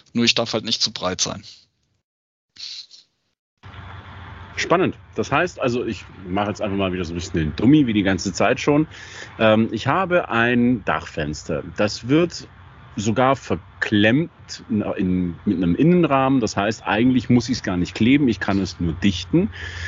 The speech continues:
Speaker 2: Ähm, ich habe eine Sicke, äh, die ist so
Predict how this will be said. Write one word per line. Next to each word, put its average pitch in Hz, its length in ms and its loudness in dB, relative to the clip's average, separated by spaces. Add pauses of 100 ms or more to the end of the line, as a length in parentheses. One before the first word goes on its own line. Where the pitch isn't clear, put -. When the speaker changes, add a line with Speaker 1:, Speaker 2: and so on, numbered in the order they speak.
(220)
Speaker 2:
Ähm, 117 440 6
ich 107 180 -4
habe 156 420 0
eine 107 360 2
Sicke, 151 1200 4
äh, 113 80 0
die 104 160 2
ist 104 240 -2
so 95 460 2